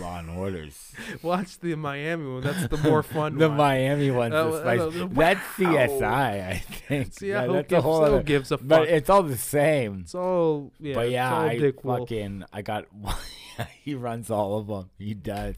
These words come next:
Speaker 2: Dick Wolf just does
Speaker 1: Dick Wolf
Speaker 2: everything.
Speaker 1: <laughs> is running the show.
Speaker 2: Just fucking get another name. You're, if you're fucking sixty-five years old, you're
Speaker 1: I
Speaker 2: not
Speaker 1: used to
Speaker 2: eight
Speaker 1: love
Speaker 2: anymore.
Speaker 1: it, like,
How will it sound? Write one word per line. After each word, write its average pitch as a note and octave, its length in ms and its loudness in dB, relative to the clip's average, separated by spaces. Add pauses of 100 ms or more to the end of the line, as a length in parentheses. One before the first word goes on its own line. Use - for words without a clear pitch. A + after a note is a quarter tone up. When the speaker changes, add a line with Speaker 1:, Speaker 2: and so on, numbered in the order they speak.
(100)
Speaker 2:
Dick C#3+ 200 -10
Wolf B2+ 300 -10
just - 240 -16
does A2+ 220 -2
Speaker 1:
Dick A2 80 -12
Wolf F#2 300 -4
Speaker 2:
everything. A#2 100 -12
Speaker 1:
<laughs> G#2 320 -8
is A2 80 -6
running G2 380 -6
the F#2 80 -6
show. - 240 -10
Speaker 2:
Just F2 180 -6
fucking C#3+ 320 -6
get C#3 160 -2
another C3 400 -2
name. A#2+ 380 -8
You're, B2 100 -4
if B2 140 -8
you're B2 80 -12
fucking B2+ 400 -8
sixty-five - 580 -12
years A#2 180 -8
old, A2+ 140 -8
you're B2 80 -6
Speaker 1:
I C#3+ 60 -4
Speaker 2:
not B2 60 -2
Speaker 1:
used - 140 -6
to B2 80 -4
Speaker 2:
eight B2 80 -2
Speaker 1:
love G#2 220 -2
Speaker 2:
anymore. A2 140 -6
Speaker 1:
it, - 20 -6
like, G2+ 380 -6